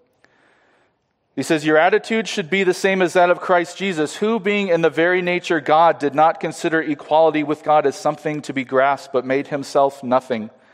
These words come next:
taking the very nature of a servant,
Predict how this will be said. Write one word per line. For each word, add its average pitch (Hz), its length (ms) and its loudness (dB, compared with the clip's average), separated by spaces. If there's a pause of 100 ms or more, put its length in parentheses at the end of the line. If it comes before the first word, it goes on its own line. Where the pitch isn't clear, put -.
(520)
taking 165 300 -2
the 143 80 2
very 156 280 2
nature 156 380 -2
of 139 140 2
a 131 40 0
servant, 160 600 -2